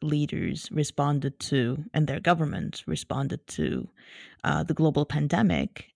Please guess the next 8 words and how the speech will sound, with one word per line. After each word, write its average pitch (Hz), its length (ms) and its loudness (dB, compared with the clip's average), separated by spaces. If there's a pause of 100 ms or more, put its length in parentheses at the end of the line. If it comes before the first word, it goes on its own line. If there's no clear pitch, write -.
(120)
when 165 120 4
you 175 80 6
compare 202 400 2
that 151 540 -2 (200)
to 156 540 4 (160)
how 151 580 2 (100)
female 226 520 4
leaders - 760 0